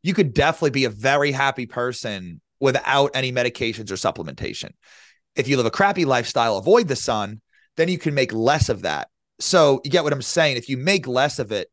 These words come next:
even if it works ninety percent as well, that's less overall serotonin. If someone has five mutations in that gene, which I have seen,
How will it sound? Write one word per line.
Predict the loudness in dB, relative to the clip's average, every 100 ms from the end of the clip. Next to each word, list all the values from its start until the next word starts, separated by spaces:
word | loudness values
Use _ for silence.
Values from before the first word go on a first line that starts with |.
| _
even | -2 -2
if | -2
it | -6
works | -4 -6 -8
ninety | -4 -2 0 -2
percent | -6 -8 -2 -4 -4
as | -10
well, | 0 4 6 6 2 0 _ _ _ _ _ _
that's | 0 0 0
less | 0 4
overall | 2 4 0
serotonin. | 2 -2 -2 -2 -2 -2 -6 -16 _ _ _ _ _ -10
If | -8
someone | 0 2 2
has | -2 -4
five | 0 2 2 0
mutations | -6 -6 -6 -8 -8
in | -6
that | -6
gene, | -6 -10 -10
which | -6 -4
I |
have | 0 0 0
seen, | -2 0 -2